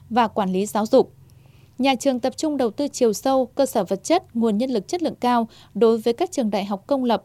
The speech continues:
ở một số lĩnh vực mang tầm cỡ khu vực và quốc tế. Các trường trong quân đội, công an chỉ thực hiện nhiệm vụ đào tạo nguồn nhân lực cho lực lượng vũ trang. Đối với giáo dục mầm non, phổ thông, sắp xếp tổ chức lại gắn với nâng cao chất lượng giáo dục,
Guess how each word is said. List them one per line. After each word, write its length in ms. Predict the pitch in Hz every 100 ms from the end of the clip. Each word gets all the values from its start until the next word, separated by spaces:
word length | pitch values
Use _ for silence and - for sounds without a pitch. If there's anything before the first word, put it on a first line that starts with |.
| -
ở 80 |
một 120 | 196 185
số 180 | -
lĩnh 200 | 208 233
vực 200 | 277 247 -
mang 220 | 226 233
tầm 200 | 220 196
cỡ 200 | - 220
khu 180 | - 269
vực 220 | 214 185
và 80 | -
quốc 160 | 196 285
tế. 280 | 233 202 277 - _ - - -
Các 140 | - 349
trường 240 | 311 240
trong 160 | 226 285
quân 180 | 285 254
đội, 220 | 254 156
công 220 | - 262
an 220 | 269 254
chỉ 140 | 226 196
thực 140 | 196
hiện 200 | 220 190
nhiệm 140 | 208
vụ 180 | 196 214
đào 180 | 202 214
tạo 220 | 180 208
nguồn 260 | 202 214 202
nhân 160 | 247
lực 180 | 240 -
cho 220 | - 247
lực 140 | 220 180
lượng 160 | 196
vũ 140 | - 214
trang. 300 | - 240 226 - _ _ _ _ _ _ _ _ _ _
Đối 240 | 214 254 262
với 240 | 262 240
giáo 180 | 247 254
dục 200 | 320 -
mầm 220 | 226 208
non, 220 | 262 269
phổ 180 | 226 208
thông, 280 | 180 262 247 - _ -
sắp 260 | - 359
xếp 300 | - 381 403
tổ 120 | 240
chức 240 | 185 359 392
lại 260 | 254 208 190
gắn 160 | 220
với 140 | 226 233
nâng 180 | 269 277
cao 200 | 269 262
chất 200 | - 330
lượng 160 | 233
giáo 200 | 185 202
dục, 240 | 220 262